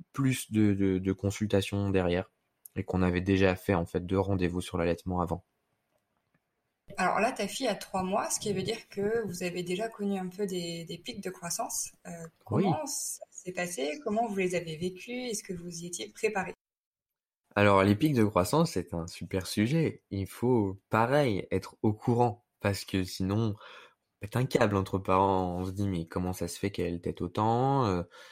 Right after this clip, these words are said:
Speaker 1: parce que sur un pic de croissance, il y a des fois où elle va téter toutes les vingt minutes, une demi-heure. Euh, pareil, quand on, quand on se lance dans un allaitement, il faut, il faut s'enlever les, les sortes de créneaux horaires là,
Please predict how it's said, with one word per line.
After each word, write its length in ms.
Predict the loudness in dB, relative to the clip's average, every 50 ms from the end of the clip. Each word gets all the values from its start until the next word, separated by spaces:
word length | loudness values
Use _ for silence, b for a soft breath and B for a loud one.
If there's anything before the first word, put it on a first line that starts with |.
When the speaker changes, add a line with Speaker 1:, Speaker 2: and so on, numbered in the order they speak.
| B B B _
Speaker 1:
parce 180 | 0 0 2 2
que 80 | 0
sur 200 | 0 2 2 4
un 120 | 4 4 2
pic 160 | 0 0 0
de 80 | 0
croissance, 480 | 0 0 -2 -2 -2 0 -2 -2 -2 -2
il 40 | -4
y 20 |
a 40 | -2
des 120 | -2 -4
fois 180 | -2 0 2 2
où 80 | 2 2
elle 120 | 0 -2
va 120 | -4 -6
téter 260 | -6 -8 -8 -6 -8 -10
toutes 200 | -10 -12 -10 -8
les 100 | -6 -6
vingt 160 | -4 -4 -4
minutes, 360 | -2 -2 -2 -2 -4 -4 -6
une 120 | -6 -4
demi-heure. 580 | -4 -2 -2 0 0 2 2 2 2 0 -2 B B B B B B B B B B _ -10 -6
Euh, 280 | -2 -2 0 0 -2 -2 -4 -6 -6 -10 -12 -16 _ _ _ _ _ _ -20 -20 -20 _ -6
pareil, 320 | -2 2 4 4 4 4
quand 240 | 2 0 -2 0 -2
on, 280 | -2 -2 -2 -2 -4 -4
quand 240 | -6 -8 -8 -8 -8
on 120 | -10 -8
se 160 | -10 -4 -2
lance 140 | 0 0 2
dans 120 | 0 0 0
un 100 | 0 0
allaitement, 420 | 0 0 0 -2 -2 -2 0 0
il 120 | 0 -2
faut, 400 | -4 -6 -6 -6 -6 -6 -8 -12 _ _ _ _ _ _ _ -16
il 80 | -16
faut 180 | -10 -8 -8 -6
s'enlever 580 | -4 -2 0 2 2 2 4 4 4 4 4
les, 260 | 2 0 -2 -2 -4 -4
les 180 | -6 -6 -8
sortes 320 | -8 -6 -6 -6 -4 -4 -8
de 100 | -12 -12 -10
créneaux 500 | -6 -2 0 0 0 0 0 0 0 0
horaires 280 | 2 2 2 2 2
là, 240 | 2 2 0 0 -2